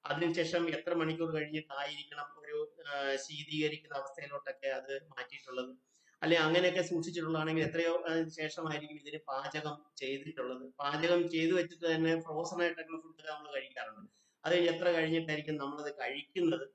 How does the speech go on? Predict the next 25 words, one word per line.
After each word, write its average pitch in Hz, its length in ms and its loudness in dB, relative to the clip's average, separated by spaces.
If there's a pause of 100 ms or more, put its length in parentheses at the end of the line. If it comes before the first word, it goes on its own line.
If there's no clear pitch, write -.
(360)
കഴിച്ചതിന് 202 380 6
ശേഷം 170 280 -2
പിന്നെ 170 180 -2
ദഹിക്കുന്നതിന് 175 1000 0
നമുക്ക് 147 260 -10
എത്ര, 143 800 -6
ആ, 131 60 -2
സമയമെടുക്കും? 127 760 -6
അപ്പൊ - 520 -14
ഇതിലുണ്ടാവുന്ന 208 680 2
ജൈവപരമായിട്ടുള്ള 180 1000 2
മാറ്റങ്ങളൊക്കെ 156 720 -2
തന്നെ - 400 -12 (220)
നമ്മുടെ 190 300 -2
ശരീരത്തിനുള്ളിലേക്ക് 156 840 0
കടക്കുമ്പോൾ - 720 -12 (100)
നമുക്കും 196 720 4 (120)
നമ്മുടെ 180 360 4
ഉള്ളിലും 170 520 4
ഒരുപാട് 143 340 -2
നെഗറ്റീവായിട്ടുള്ള 147 720 -4
മാറ്റങ്ങൾ 131 500 -6
ശാരീരികമായും 165 920 -6
മാനസികമായും 170 800 0
ഉണ്ടാക്കും. - 340 -6